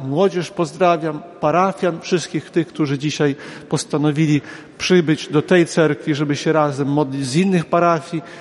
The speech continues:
Pozdrawiam, e, e, starostę cerkiewnego, e, e, radę parafialną, e, pozdrawiam dyrygentów i chórzystów. Wszystkim życzę pomocy Bożej i wstawiennictwa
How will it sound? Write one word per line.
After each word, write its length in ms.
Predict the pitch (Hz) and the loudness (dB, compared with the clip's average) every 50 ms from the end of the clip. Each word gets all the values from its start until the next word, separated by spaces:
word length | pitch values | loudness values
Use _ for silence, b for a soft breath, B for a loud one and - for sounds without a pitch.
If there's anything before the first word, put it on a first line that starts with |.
| B B B B - | B B B B -2
Pozdrawiam, 680 | - 180 147 147 160 175 170 170 156 147 160 147 143 139 B B B B B B - - | -2 0 0 2 4 4 4 4 2 0 -2 -2 -2 -4 B B B B B B -8 -4
e, 180 | 156 160 - - | -4 -2 2 4
e, 240 | 170 165 160 156 | 6 6 6 4
starostę 640 | 139 - - - 165 165 185 202 190 - - 202 185 170 | 2 0 0 0 2 4 4 2 0 0 -2 -2 -2 0
cerkiewnego, 840 | - - 185 165 - - 180 160 156 175 175 170 156 165 165 156 B B B B B B - 151 | 0 0 0 0 0 -2 -2 0 0 2 0 2 2 2 0 -2 B B B B B B -2 0
e, 40 | |
e, 240 | 156 156 156 151 147 - - - - - - - - - - - - - - | 2 4 4 4 2 0 -2 -4 -2 -2 -2 -2 -2 -2 0 0 0 0 2
radę 380 | 165 170 185 196 196 190 190 | 4 4 4 4 4 2 2
parafialną, 960 | - - 180 180 175 170 - - 185 180 175 170 170 170 160 160 160 156 151 147 B B B B B B B - - - - - - - | 2 2 2 2 2 2 0 2 4 4 4 4 2 2 0 2 2 2 0 -2 B B B B B B B -20 -20 -20 -20 -18 -10 -8
e, 80 | - | -6
pozdrawiam 840 | - - - 175 170 139 147 185 180 175 170 151 165 156 147 143 131 | -6 -2 0 0 0 2 2 4 4 4 4 2 0 -2 -2 -2 0
dyrygentów 760 | 151 160 175 160 185 202 208 208 202 196 - 185 - - - - - | 2 2 4 4 4 2 2 2 0 -2 -2 -2 -2 -4 -10 -8 -6
i 60 | 185 | -4
chórzystów. 680 | 156 - 185 170 147 160 139 - - - - - - - - - | -2 0 0 2 2 2 0 0 -4 -8 -10 -10 -10 -12 -16 -12
Wszystkim 600 | - - - 247 240 - - - - 226 214 208 - - - - | -4 0 2 2 2 0 -2 -6 -6 -6 -6 -8 -10 -12 -10 -8
życzę 540 | 151 135 143 175 190 185 - 196 180 170 165 - - - - - - - | -4 2 4 4 4 4 2 -2 -2 -4 -6 -10 -16 -20 -20 -20 -14 -6
pomocy 520 | - 147 135 147 160 165 160 - - 139 - - - - - 151 | -4 -2 0 2 0 0 0 -4 -10 -12 -12 -14 -18 -10 -2 0
Bożej 400 | 175 196 208 180 170 185 180 175 B B B B B - | 2 2 2 0 -2 -2 -4 -4 B B B B B -12
i 60 | 143 | -12
wstawiennictwa 800 | 131 - - - 151 131 139 127 131 165 185 - - - 165 160 | -12 -8 -6 -4 -2 -2 -2 -2 -2 -2 -2 -4 -4 -6 -6 -6